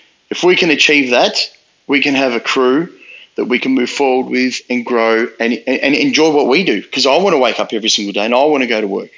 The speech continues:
If my staff aren't happy, I can't be happy. So we went through, Frank and I went through this, uh, process where we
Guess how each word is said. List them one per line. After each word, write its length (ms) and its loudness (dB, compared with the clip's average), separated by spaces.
If 80 -14
my 160 2
staff 340 0
aren't 160 0
happy, 240 -4
I 140 2
can't 220 -2
be 120 -10
happy. 220 -16
So 180 2
we 160 2
went 260 0
through, 420 2
Frank 300 -2
and 80 0
I 60 2
went 180 -2
through 140 -2
this, 360 0
uh, 260 -2
process 800 -2
where 140 0
we 240 -4